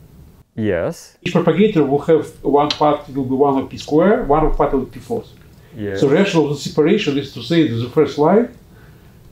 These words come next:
Speaker 2: will reproduce the terms which has minimal power one of P square.
Speaker 1: Yes, yes, that's true. That's
Speaker 2: The
Speaker 1: true.
Speaker 2: second line will give you contribution
Speaker 1: Will
Speaker 2: which
Speaker 1: give,
Speaker 2: one
Speaker 1: will
Speaker 2: of
Speaker 1: give us
Speaker 2: P square
Speaker 1: contributions.
Speaker 2: suppressed.
Speaker 1: Yeah, yeah,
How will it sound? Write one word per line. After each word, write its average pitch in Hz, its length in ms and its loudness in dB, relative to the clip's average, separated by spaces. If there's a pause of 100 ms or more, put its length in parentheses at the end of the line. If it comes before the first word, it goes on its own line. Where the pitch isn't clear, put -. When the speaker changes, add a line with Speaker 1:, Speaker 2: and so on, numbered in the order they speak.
(160)
Speaker 2:
will 151 260 4
reproduce 156 640 2
the - 80 -8
terms 190 320 2
which 135 220 -2
has 147 280 0 (400)
minimal 151 500 4
power 156 200 4
one 135 220 2
of 135 160 0
P - 80 -10
square. - 240 -20
Speaker 1:
Yes, 95 540 -6
yes, 113 320 -4
that's - 260 -8
true. 156 300 -10 (100)
That's 104 180 -10
Speaker 2:
The 143 60 0
Speaker 1:
true. - 100 -6
Speaker 2:
second 214 280 2
line 175 360 2
will 139 240 -2
give 143 160 2
you 147 100 2
contribution 139 580 2
Speaker 1:
Will 139 60 2
Speaker 2:
which 139 80 4
Speaker 1:
give, 151 60 6
Speaker 2:
one 160 220 4
Speaker 1:
will 147 60 4
Speaker 2:
of 139 40 0
Speaker 1:
give 139 100 4
us 131 60 4
Speaker 2:
P 131 40 0
square 165 220 4
Speaker 1:
contributions. 123 520 -2
Speaker 2:
suppressed. - 160 -20
Speaker 1:
Yeah, - 400 -4
yeah, 104 160 -14